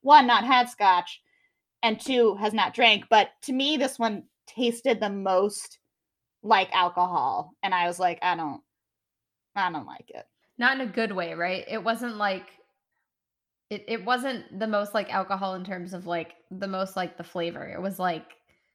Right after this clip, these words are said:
Speaker 1: No.
Speaker 2: the alcohol
Speaker 1: Yeah,
Speaker 2: taste.
Speaker 1: this one tastes like alcohol. I'm gonna try it
Speaker 2: Yeah.
Speaker 1: cold now. I wanna see if I have the same, uh, reaction.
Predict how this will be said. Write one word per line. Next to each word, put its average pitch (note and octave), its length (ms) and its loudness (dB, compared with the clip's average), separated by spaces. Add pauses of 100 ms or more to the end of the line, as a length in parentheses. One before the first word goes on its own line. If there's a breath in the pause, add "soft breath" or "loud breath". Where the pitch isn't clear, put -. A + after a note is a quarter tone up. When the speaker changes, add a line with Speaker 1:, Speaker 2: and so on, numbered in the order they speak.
(200)
Speaker 1:
No. D4+ 140 8
Speaker 2:
the - 100 -4
alcohol F3 680 -2
Speaker 1:
Yeah, C4 140 6
Speaker 2:
taste. - 220 -12
Speaker 1:
this C#4 200 4
one C#4 160 4
tastes B3 340 0
like G#3 220 4
alcohol. F#3+ 340 4
I'm F#3 80 -2
gonna C#4 180 4
try A4 300 6
it - 60 0
Speaker 2:
Yeah. F#3 100 -2
Speaker 1:
cold C4 240 4
now. G#3+ 160 4
I A#3 80 4
wanna G#3+ 220 0
see G#3+ 180 2
if F#3+ 100 0
I F#3+ 80 4
have E3+ 120 2
the F3 80 -6
same, D#3 540 -4 (120)
uh, A#2 380 -4
reaction. D#3+ 760 -2